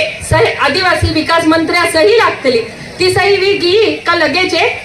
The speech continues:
आपण हे लोकून गावड्या बायूने देता होत्या. <coughs> हाती आई गी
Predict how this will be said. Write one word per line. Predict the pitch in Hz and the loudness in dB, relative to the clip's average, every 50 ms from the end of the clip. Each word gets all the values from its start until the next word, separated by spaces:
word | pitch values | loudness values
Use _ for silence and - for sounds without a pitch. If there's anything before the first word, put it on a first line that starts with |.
| - - - - - | -16 -16 -12 -8 -4
आपण | - 262 294 - 370 349 330 311 | -2 -2 0 2 2 2 2 2
हे | 320 359 480 - - - 262 247 | 2 0 0 -2 -6 -4 -2 0
लोकून | 294 285 285 349 339 392 | 0 0 2 0 0 0
गावड्या | - 254 247 240 247 254 294 359 | 0 2 2 4 4 4 2 2
बायूने | 415 - 254 254 262 285 311 359 254 277 339 - | 2 0 0 0 2 2 2 2 2 0 0 0
देता | - 480 233 240 254 | 2 0 2 2 2
होत्या. | 254 233 214 202 - - - - - - - - - - - - - - - - - - - - - - - | 0 0 0 -2 -2 -4 -6 -6 -6 -10 -16 -16 -18 -18 -18 -16 -16 -16 -16 -16 -16 -16 -16 -16 -14 -10 -6
<coughs> | - - - - - - 415 - - - - - - - - - - - - | -4 -2 -2 -2 0 -2 -2 -2 -2 -4 -6 -8 -10 -14 -16 -16 -12 -6 -4
हाती | 294 311 311 403 | -2 0 0 2
आई | 381 359 339 302 | 2 2 2 0
गी | 262 311 330 339 370 | 0 0 0 0 0